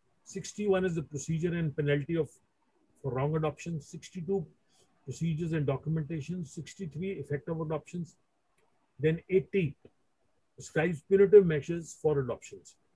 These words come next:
Now, the adoption regulations which have been framed under sixty-eight C of the J J Act by the central government have been notified. And these regulations are actually the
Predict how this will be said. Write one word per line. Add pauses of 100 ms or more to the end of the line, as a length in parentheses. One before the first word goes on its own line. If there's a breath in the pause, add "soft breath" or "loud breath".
(260)
Now,
the
adoption
regulations
which
have
been
framed
under
sixty-eight
C (680)
of
the
J
J
Act
by
the
central
government
have
been
notified. (760)
And
these
regulations
are
actually
the